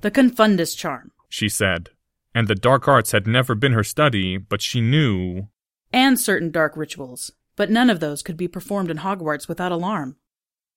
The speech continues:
Speaker 2: The boy nodded, his eyes still directly addressing her. "Which of those spells can be detected?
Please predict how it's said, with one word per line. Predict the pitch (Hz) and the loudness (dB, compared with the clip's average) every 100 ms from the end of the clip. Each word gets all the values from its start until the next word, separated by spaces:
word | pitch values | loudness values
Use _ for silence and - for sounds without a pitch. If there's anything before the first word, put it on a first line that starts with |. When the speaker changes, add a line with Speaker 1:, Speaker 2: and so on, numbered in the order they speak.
| - | -6
Speaker 2:
The | |
boy | 98 110 117 | 0 2 4
nodded, | 113 131 101 92 87 - | 6 4 4 0 -2 -4
his | 113 95 - | -2 0 6
eyes | 123 104 | 6 6
still | - - 127 | 0 0 0
directly | 123 113 127 127 95 | 0 2 0 0 -4
addressing | 90 110 117 - 90 | 0 2 2 2 -2
her. | 107 107 82 - _ _ _ _ _ _ | 0 2 0 -8 _ _ _ _ _ _
"Which | 170 277 - | 0 0 0
of | 220 | 0
those | 254 240 | 0 0
spells | - 269 - | 2 2 2
can | - 180 | 0 0
be | 185 | 0
detected? | 165 - - - 90 - | -2 -4 -4 -4 -6 -8